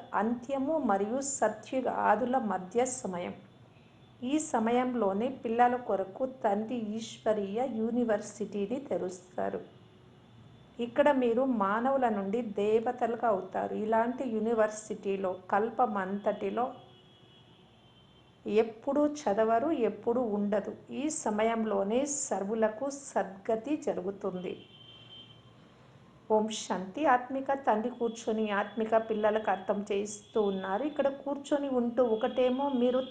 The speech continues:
తండ్రిని స్మృతి చేస్తారు, ఎందుకంటే వారు పతిత పావనులు. వారిని స్మృతి చేయడం ద్వారానే పావనంగా, సతో ప్రధానంగా అవ్వాలి అని మీ లక్ష్యం.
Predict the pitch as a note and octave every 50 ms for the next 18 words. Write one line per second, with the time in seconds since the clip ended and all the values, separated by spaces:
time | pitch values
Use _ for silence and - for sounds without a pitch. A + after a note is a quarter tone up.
0 | - A#3+ G#3+ G#3+ A3+ A3+ C4+ C4 C4+ C4+ C4+ - - - B3 A#3+ C4 B3+ - C4
1 | C4 C4 - B3 F#3+ G#3+ A#3+ A#3+ - - - - A#3 G3+ G3+ G3+ G3 G#3+ G#3 A3
2 | A#3+ - A3+ G3+ G3+ G3+ - B3 A#3+ G#3+ G3 G3+ G3 G3 G#3 G#3+ C4 C#4+ - -
3 | - G3+ G3 - A#3+ A#3+ A#3 - C#4+ C4+ - - G3 F3 F#3 G3 G3 G3 G3+ G3
4 | F#3+ F#3 F3+ F3 F3 - - - - - - - - - - - - - - -
5 | - - - - - - - - - - - - - - - - - - - -
6 | - - - - - - - G#3 G3 G#3+ A3+ A#3 B3+ C#4 C#4+ D4 D#4+ D#4+ - -
7 | - B3+ B3 B3+ B3 - C#4+ C#4 C#4+ - - B3 A#3 A#3+ B3 B3+ B3+ B3 G#3 G3+
8 | G#3+ G3 G3 G#3 G#3 G3+ G3+ G#3+ A#3 C4+ C4+ - - G3+ F#3+ G3+ G#3 G#3 A#3+ A3+
9 | A3 G#3+ F#3+ G3 A3 A#3+ C4+ C4 - - A3 A3 - A3+ A#3 A#3+ A#3 - G3+ F3+
10 | F3+ G3+ G3+ G#3 G#3+ G#3+ G#3+ G#3+ G#3+ G#3+ G3+ F#3+ F#3 F#3 F#3+ G3 G3 G3+ G3+ G3+
11 | G3+ G3+ A3+ A3+ A#3 A3 A#3+ C4 C4 A#3+ G#3+ F#3 F3+ F3 F3 - - - - -
12 | G#3+ -